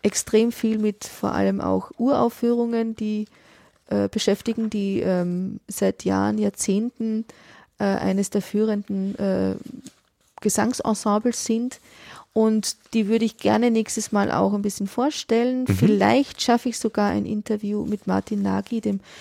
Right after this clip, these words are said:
Speaker 1: Tenorsänger oder einem de-, der Tenöre im Ensemble, auch ein Kollege von mir aus Stuttgart. Und dann freue ich mich, dass wir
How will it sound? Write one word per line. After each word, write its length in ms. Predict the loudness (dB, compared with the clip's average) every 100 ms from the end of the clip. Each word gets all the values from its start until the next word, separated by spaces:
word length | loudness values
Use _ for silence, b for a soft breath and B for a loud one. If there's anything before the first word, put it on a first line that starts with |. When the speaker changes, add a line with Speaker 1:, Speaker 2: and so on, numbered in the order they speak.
| B B -4
Speaker 1:
Tenorsänger 1700 | 0 2 2 4 4 4 2 _ -20 -10 -2 2 4 4 2 2 0
oder 180 | -2
einem 300 | 0 0 0 -2
de-, 120 | -4 _ -2
der 200 | 2 2
Tenöre 640 | 0 0 2 2 2 2 0 -4
im 200 | -4 -2
Ensemble, 640 | -2 0 0 2 2 2 _ B B B B -4
auch 200 | -2 -2
ein 140 | -4
Kollege 540 | -2 -2 -2 0 -2 -2 b b
von 280 | -16 -6 -2
mir 240 | 0 0 -2
aus 160 | -4
Stuttgart. 540 | -4 -4 0 0 0 -4 B B B
Und 720 | 0 2 4 2 -2 -6 -6 2
dann 240 | 2 2
freue 280 | 2 4 6
ich 80 | 4
mich, 140 | 0
dass 240 | 2 2 4
wir 280 | 4 4